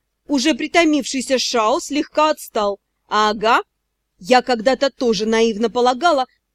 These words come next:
что танцев достаточно, чтобы держать себя в форме. Задумалась, а на мечах я его побью? «Не, не побьёшь», усмехнулся Арден. «У него опыт на несколько десятилетий больше твоего.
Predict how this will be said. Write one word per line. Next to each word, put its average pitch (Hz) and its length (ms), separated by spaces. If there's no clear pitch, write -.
что - 320
танцев 359 540
достаточно, 202 800
чтобы 208 340
держать 226 440
себя 262 260
в - 120
форме. 185 420
Задумалась, 214 760
а 254 140
на 285 100
мечах 311 440
я 233 160
его 240 200
побью? 269 440
«Не, 285 300
не 262 160
побьёшь», 226 640
усмехнулся 233 720
Арден. 190 380
«У 269 120
него 277 340
опыт 277 320
на 262 140
несколько 277 500
десятилетий 269 640
больше 254 360
твоего. 247 500